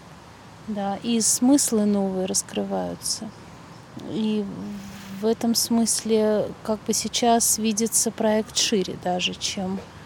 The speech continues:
был он спро-, запланирован, спроектирован, как социально-психологическая реабилитация, адаптация. Это, конечно, все мы видим. Вот это даже видно с, э,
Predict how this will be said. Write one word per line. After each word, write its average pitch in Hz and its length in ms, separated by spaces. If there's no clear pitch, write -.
был 202 360
он 190 260
спро-, 208 460
запланирован, 220 800
спроектирован, 202 1000
как 208 160
социально-психологическая 208 1300
реабилитация, 196 800
адаптация. 190 920
Это, 233 160
конечно, 220 440
все 262 220
мы 247 160
видим. 190 460
Вот 196 160
это 202 180
даже 202 320
видно 226 360
с, - 300
э, 196 280